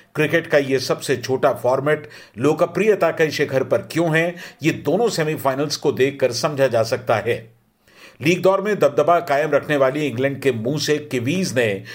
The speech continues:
जीत का निवाला खींच लिया। तकरीबन हारी हुई बाजी को नीशम और डेरिल मिचेल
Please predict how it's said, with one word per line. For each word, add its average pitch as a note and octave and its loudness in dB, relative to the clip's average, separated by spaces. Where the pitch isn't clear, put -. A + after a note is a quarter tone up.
जीत E3+ -4
का D3+ 2
निवाला B2+ 2
खींच A#2+ -6
लिया। B2+ 0
तकरीबन G3 2
हारी D3 0
हुई F#3+ 2
बाजी C3+ 0
को F3 0
नीशम C#3 -2
और C3+ 2
डेरिल C#3+ 2
मिचेल C3+ 0